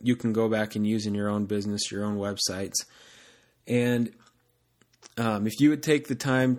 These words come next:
to, uh, f-, if you go into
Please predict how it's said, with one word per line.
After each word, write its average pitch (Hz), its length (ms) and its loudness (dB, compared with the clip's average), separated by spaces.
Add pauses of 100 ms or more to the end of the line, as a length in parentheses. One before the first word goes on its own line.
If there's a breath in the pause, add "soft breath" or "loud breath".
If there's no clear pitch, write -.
to, 117 480 2 (1900 soft breath)
uh, 98 220 -4
f-, 87 60 -12 (300)
if 123 180 -2
you 175 100 2
go 175 140 4
into 123 340 0